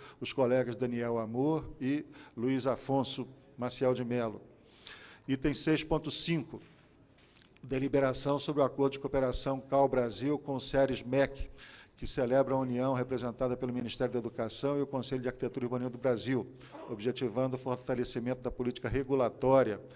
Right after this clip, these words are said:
na área de ensino da arquitetura e urbanismo, que tem por origem a Comissão de Ensino e Formação. Item seis ponto seis, homologação de registros profissionais diplomados no exterior, que tem por origem a Comissão de Ensino e Formação,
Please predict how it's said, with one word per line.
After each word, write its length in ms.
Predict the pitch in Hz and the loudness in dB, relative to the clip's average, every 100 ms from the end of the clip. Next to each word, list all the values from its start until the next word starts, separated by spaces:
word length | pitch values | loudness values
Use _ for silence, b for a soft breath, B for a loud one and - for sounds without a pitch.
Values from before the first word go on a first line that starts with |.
| B B | B B
na 120 | 117 | -2
área 180 | 120 123 | 0 0
de 100 | 113 | -2
ensino 360 | 117 - 127 120 | -8 -6 -6 -4
da 100 | 113 | -4
arquitetura 440 | - 117 - 120 | -2 -4 -2 -2
e 20 | |
urbanismo, 600 | 117 127 120 139 143 143 - B B | -2 -2 0 0 0 -4 -12 B B
que 100 | - | -12
tem 220 | 131 139 | -4 -4
por 160 | 139 139 | -2 0
origem 560 | 123 127 135 127 147 - B B - | 0 0 -4 -4 -8 -12 B B -4
a 260 | 135 147 - - B - | -2 -4 -8 -20 B -2
Comissão 480 | 139 135 - 135 135 | -2 -2 -2 0 0
de 80 | 131 | -2
Ensino 340 | 127 135 135 | -4 -2 -2
e 40 | |
Formação. 680 | 131 127 135 127 - 127 104 - - B B B B B B | -2 0 0 0 0 0 -2 -10 -20 B B B B B B
Item 300 | 139 139 151 | -2 0 0
seis 260 | - 151 151 | 2 2 2
ponto 260 | 151 151 | -2 -2
seis, 540 | - 151 143 113 - - | 2 6 6 6 -2 -10
homologação 640 | - 131 139 139 131 117 151 | -6 2 4 4 2 2 0
de 120 | 139 | 2
registros 440 | 135 127 131 135 - | 2 2 0 -6 -2
profissionais 640 | 143 - 147 123 135 139 | -4 -2 0 2 2 0
diplomados 480 | 131 135 127 135 135 | 0 0 2 0 0
no 60 | |
exterior, 640 | 139 - 139 131 131 110 - - | -4 0 4 6 6 6 0 -10
que 80 | 123 | -6
tem 220 | - 127 | -2 -2
por 160 | 127 120 | 0 0
origem 380 | 117 131 131 | 2 2 0
a 20 | 131 | -2
Comissão 440 | 131 113 - 131 | -2 -2 -2 -2
de 100 | 123 | -2
Ensino 340 | 123 - 131 | -6 -4 -4
e 60 | 123 | -4
Formação, 720 | 127 117 123 123 - 147 165 | -4 -4 -2 -2 2 2 0